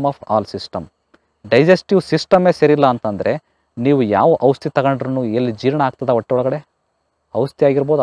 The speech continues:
ಆಹಾರ ಆಗಿರ್ಬೋದು, ದೇಹಕ್ಕೆ ಅದು ಸಲ್ಲಬೇಕು ಅಂತಂದ್ರೆ first ಜೀರ್ಣ ಆಗ್ಬೇಕು. ಜೀರ್ಣಾಂಗ ವ್ಯವಸ್ಥೆನೇ ಸರಿಯಿಲ್ಲ ಅಂದಮೇಲೆ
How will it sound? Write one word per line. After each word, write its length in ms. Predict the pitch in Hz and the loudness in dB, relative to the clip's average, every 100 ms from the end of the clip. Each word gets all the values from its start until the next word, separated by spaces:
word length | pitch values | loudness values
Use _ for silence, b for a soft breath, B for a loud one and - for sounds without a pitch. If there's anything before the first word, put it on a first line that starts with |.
| 113 | -2
ಆಹಾರ 180 | 117 104 | -4 -6
ಆಗಿರ್ಬೋದು, 380 | 92 82 80 64 _ _ _ _ - 104 | -6 -10 -12 -16 _ _ _ _ -8 -2
ದೇಹಕ್ಕೆ 320 | 143 143 - | 0 0 -2
ಅದು 80 | 110 - | -4 -2
ಸಲ್ಲಬೇಕು 360 | 123 160 151 139 | -2 0 -2 -4
ಅಂತಂದ್ರೆ 280 | - 98 107 - | -6 -8 -8 -8
first 220 | 131 - 101 | -10 -10 -10
ಜೀರ್ಣ 220 | 110 151 123 | -6 -4 -4
ಆಗ್ಬೇಕು. 240 | 85 - - _ _ _ _ _ 110 | -8 -12 -20 _ _ _ _ _ -12
ಜೀರ್ಣಾಂಗ 400 | 110 147 175 175 170 | 0 4 6 6 6
ವ್ಯವಸ್ಥೆನೇ 420 | 143 165 - 196 170 | 6 4 4 0 2
ಸರಿಯಿಲ್ಲ 280 | 151 143 131 | 0 0 0
ಅಂದಮೇಲೆ 300 | 113 92 92 | 0 -2 -4